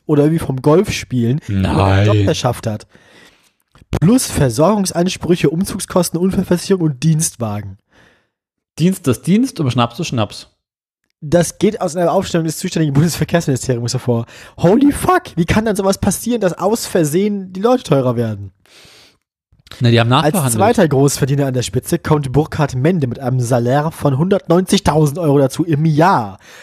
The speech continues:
Speaker 1: Leute, ich mache euch das für die Hälfte und zwar besser als beide zusammen.
Speaker 2: Aber du
Speaker 1: Oh,
Speaker 2: hast keine
Speaker 1: ebenfalls bloß
Speaker 2: Qualifikation.
Speaker 1: Ich brauch nicht mal einen Di-, haben die auch nicht. Ich brauch nicht mal einen Dienstwagen.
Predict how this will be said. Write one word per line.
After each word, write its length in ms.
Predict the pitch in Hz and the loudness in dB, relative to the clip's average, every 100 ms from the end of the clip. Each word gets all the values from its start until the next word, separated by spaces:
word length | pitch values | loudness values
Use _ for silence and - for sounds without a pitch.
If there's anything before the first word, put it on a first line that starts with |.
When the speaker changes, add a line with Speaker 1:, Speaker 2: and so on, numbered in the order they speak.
| - | -2
Speaker 1:
Leute, 240 | 156 160 | 0 2
ich 80 | 143 | 0
mache 160 | 180 196 | -2 -4
euch 80 | 175 | -6
das 100 | - | -4
für 80 | |
die 140 | 143 131 | 0 2
Hälfte 500 | 165 165 - 117 120 | 2 0 0 -4 -2
und 140 | 160 | -4
zwar 160 | - 127 | -2 0
besser 240 | 180 - | 0 0
als 140 | 165 147 | 0 0
beide 240 | 170 180 | 0 0
zusammen. 440 | - 170 208 120 104 - - - - - _ _ _ _ _ _ _ _ _ 160 - | -2 -4 -4 -4 -12 -16 -20 -20 -20 -20 _ _ _ _ _ _ _ _ _ -20 -4
Speaker 2:
Aber 180 | 143 156 | 0 2
du 60 | |
Speaker 1:
Oh, 20 | 160 | 2
Speaker 2:
hast 140 | - | 2
keine 140 | 226 | 2
Speaker 1:
ebenfalls 360 | 185 170 165 160 | 0 0 0 0
bloß 100 | 165 | 0
Speaker 2:
Qualifikation. 540 | 156 - 165 143 107 117 - - _ | -2 0 0 0 -4 -10 -20 -20 _
Speaker 1:
Ich 160 | 185 180 | -4 0
brauch 220 | 185 - | 0 0
nicht 160 | 208 220 | -2 0
mal 60 | |
einen 100 | 190 | 0
Di-, 140 | 180 151 | 0 0
haben 120 | 131 | 0
die 140 | 262 | -2
auch 180 | 127 143 | -2 0
nicht. 160 | 131 117 | -2 -2
Ich 80 | - | 0
brauch 220 | 156 165 | 2 2
nicht 160 | 190 | 0
mal 140 | 180 170 | 0 0
einen 100 | 143 | 2
Dienstwagen. 680 | 190 - - 113 107 104 | 0 -2 -6 -8 -8 -12